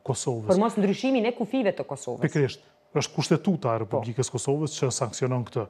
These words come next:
Speaker 2: Po.
Speaker 1: Ka pasur
Speaker 2: Rezoluta në
Speaker 1: rezoluta
Speaker 2: përputhmëri me kushtetutën,
Speaker 1: Pikërisht.
Speaker 2: por e cila i referohet bisedimeve me
Speaker 1: Ka
Speaker 2: Serbinë.
Speaker 1: pasur rezoluta edhe të mëhershme për vija tekuqe në raport me Serbinë. Pra, kjo është një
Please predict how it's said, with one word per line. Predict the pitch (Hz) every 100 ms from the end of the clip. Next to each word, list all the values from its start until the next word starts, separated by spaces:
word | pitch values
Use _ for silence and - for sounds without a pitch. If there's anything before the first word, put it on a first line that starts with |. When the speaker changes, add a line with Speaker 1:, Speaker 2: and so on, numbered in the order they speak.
| - -
Speaker 2:
Po. | 123
Speaker 1:
Ka | 131
pasur | 117 160 170
Speaker 2:
Rezoluta | 170 185 170 262
në | 170
Speaker 1:
rezoluta | 165 196 233 175
Speaker 2:
përputhmëri | 165 262
me | 233 247
kushtetutën, | 240 - 190 - 247 320 311 185
Speaker 1:
Pikërisht. |
Speaker 2:
por | - 254 294
e | 247
cila | 285 262
i | 233
referohet | 226 214 269 185
bisedimeve | 214 220 220 240 196
me | 185
Speaker 1:
Ka | -
Speaker 2:
Serbinë. | 139 160
Speaker 1:
pasur | 196 - 185
rezoluta | 160 127 143 151 165 175 160 160 156 - _ 165
edhe | 147 170
të | 165
mëhershme | 151 135 147 - 160 156 156
për | 143
vija | 120 131 139
tekuqe | 131 131 143 127 - 139 131 - _
në | 127
raport | 123 - 135 -
me | 135
Serbinë. | - 120 113 110 - - -
Pra, | 131
kjo | - 190 185
është | 208
një | 196